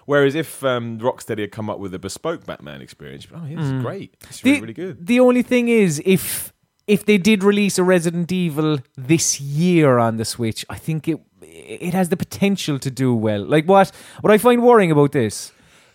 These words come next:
Speaker 2: is the fact that, like, Capcom, amongst other, like, Bethesda, E A,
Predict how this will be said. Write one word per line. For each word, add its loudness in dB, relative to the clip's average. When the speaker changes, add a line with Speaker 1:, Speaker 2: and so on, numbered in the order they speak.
Speaker 2:
is 0
the -2
fact 2
that, -2
like, 2
Capcom, -2
amongst -4
other, -2
like, -2
Bethesda, -2
E 2
A, -8